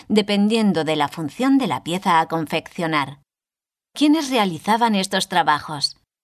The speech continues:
Unas pocas mujeres que se especializaron en estas tareas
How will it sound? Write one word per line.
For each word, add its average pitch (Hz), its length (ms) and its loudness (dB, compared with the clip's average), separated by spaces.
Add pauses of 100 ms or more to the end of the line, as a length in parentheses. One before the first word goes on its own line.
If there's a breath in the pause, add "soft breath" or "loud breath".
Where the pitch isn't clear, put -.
Unas 196 380 2
pocas 190 380 -2
mujeres 180 600 -2 (220 loud breath)
que 233 120 0
se 233 100 0
especializaron 202 920 0
en 160 140 0
estas 160 380 -4
tareas 160 460 -4